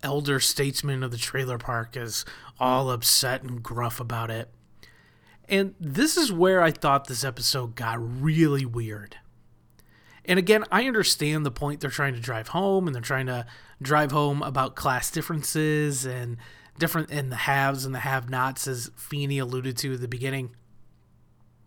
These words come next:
But it seems so odd to believe that the people in the trailer park would simply be offended by middle-class people being there.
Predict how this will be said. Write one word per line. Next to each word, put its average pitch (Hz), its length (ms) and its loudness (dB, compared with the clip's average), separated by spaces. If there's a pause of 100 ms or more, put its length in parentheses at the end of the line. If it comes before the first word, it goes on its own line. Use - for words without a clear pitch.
(760)
But 180 100 0
it 208 80 0
seems 262 360 4
so 214 300 6
odd 151 500 4 (180)
to 139 100 -2
believe 127 640 0
that 131 220 -4
the 143 80 -2
people 214 460 -2
in 185 80 2
the 143 100 0
trailer 147 480 0
park 151 440 2 (460)
would 165 160 4
simply 196 540 4
be 180 160 2
offended 143 640 0
by 127 160 2
middle-class 135 920 2
people 123 320 -6
being 120 320 -6
there. 101 280 -14